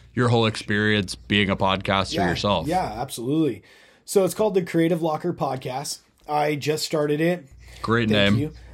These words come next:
Speaker 2: I just, uh, so my friend actually came up with it. I won't take credit. He gave it to me because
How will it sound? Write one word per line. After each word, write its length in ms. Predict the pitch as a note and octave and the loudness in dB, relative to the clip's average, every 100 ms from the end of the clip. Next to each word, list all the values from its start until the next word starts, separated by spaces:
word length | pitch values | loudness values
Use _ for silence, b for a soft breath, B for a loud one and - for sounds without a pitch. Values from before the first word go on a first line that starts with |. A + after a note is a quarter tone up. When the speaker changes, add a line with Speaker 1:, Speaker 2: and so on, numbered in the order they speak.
| b | b
Speaker 2:
I 100 | C#3+ | -4
just, 360 | C#3+ F3 - E3 | 0 0 0 2
uh, 420 | D#3+ D3+ C#3+ C#3 | 4 4 2 0
so 220 | - F3+ | -2 0
my 100 | D#3+ | 0
friend 260 | D3+ F3 E3 | 0 0 2
actually 360 | C#3+ C3 C#3 C3 | 0 0 -4 -4
came 200 | C#3 B2+ | -6 -6
up 140 | A2 | -8
with 100 | A2+ | -8
it. 140 | A2 | -8
I 60 | A#2 | -6
won't 180 | C3 B2 | -6 -6
take 180 | C3 - | -8 -8
credit. 280 | B2 A#2 | -10 -8
He 80 | A#2 | -8
gave 240 | C3 C#3+ C#3+ | -2 -2 -2
it 80 | |
to 120 | C#3 D#3 | -4 -6
me 280 | D#3 D3 C#3 | -4 -6 -8
because 520 | B2+ - A#2+ A#2+ | -8 -6 -6 -6